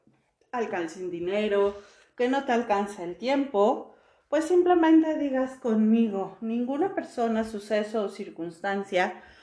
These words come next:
puede privarme del grandioso bien que Dios tiene para mí ahora". Inhala y exhala y volvemos a decirlo. "Ninguna persona, suceso o circunstancia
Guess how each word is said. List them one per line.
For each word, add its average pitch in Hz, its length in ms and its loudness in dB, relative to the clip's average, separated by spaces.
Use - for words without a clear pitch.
puede 330 200 4
privarme 240 540 0
del 208 180 -2
grandioso 196 480 -6
bien 190 240 -6
que 185 120 -14
Dios 180 280 -10
tiene 175 240 -8
para 151 320 -8
mí 226 360 -4
ahora". 156 560 -6
Inhala 233 640 2
y 214 100 -4
exhala 262 720 4
y 262 80 4
volvemos 214 500 4
a 214 100 4
decirlo. 254 720 2
"Ninguna 285 480 6
persona, 254 460 -2
suceso 196 460 -4
o 180 60 -6
circunstancia 180 1120 -4